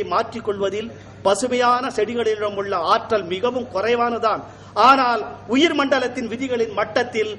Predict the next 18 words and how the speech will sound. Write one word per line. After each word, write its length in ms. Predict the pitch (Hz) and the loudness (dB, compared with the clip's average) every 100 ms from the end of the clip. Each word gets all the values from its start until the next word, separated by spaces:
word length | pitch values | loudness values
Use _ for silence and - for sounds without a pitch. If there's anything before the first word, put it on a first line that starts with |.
| - - | -14 -2
பார்க்கும்போது 600 | 202 269 269 247 226 214 | 2 4 2 -2 0 0
அவை 200 | 208 180 170 | 0 -2 -2
நல்ல 380 | 180 247 247 | -4 -2 -2
சக்தி 320 | - 208 - 277 | -2 -2 -4 -2
மாற்றம் 320 | 233 233 208 | -2 -2 -4
செய்கின்ற 320 | 214 202 196 180 | -4 -4 -2 0
எந்திரங்கள் 640 | 185 233 247 226 196 170 - - - | -2 0 0 0 -4 -10 -12 -12 -4
என்று 240 | 226 226 | -4 -4
கூறுகின்றார்கள். 760 | - 240 226 196 185 170 160 139 - - - - - - 202 196 - - - - - - | -8 -8 -6 -6 -6 -8 -10 -16 -18 -20 -20 -20 -18 -16 -16 -16 -18 -18 -18 -20 -20 -14
சொல்லுகிறேன், 380 | 185 170 123 - - - | -10 -10 -12 -16 -14 -4
சொல்லிவிடுகிறேன். 520 | 226 226 190 180 - - - | -2 0 -2 -6 -12 -18 -10
அண்மையிலே 460 | 185 240 220 214 208 202 - - - - - - - - - - - | -8 -4 -2 0 -2 -4 -10 -18 -20 -20 -20 -20 -20 -20 -20 -18 -2
குறைந்த 300 | 202 233 240 | 0 0 0
இடத்தில் 420 | 196 190 190 165 139 - - - - - - 180 | -2 -4 -6 -10 -12 -20 -20 -20 -20 -20 -14 -2
வீடு 220 | 233 202 | 2 2
கட்டி 320 | 180 - 160 131 - - - - - - | -2 -6 -10 -10 -18 -20 -20 -20 -20 -6
பரந்த 320 | 180 233 233 | -2 0 0
இடத்தில் 420 | 202 190 190 170 | -2 -2 -4 -8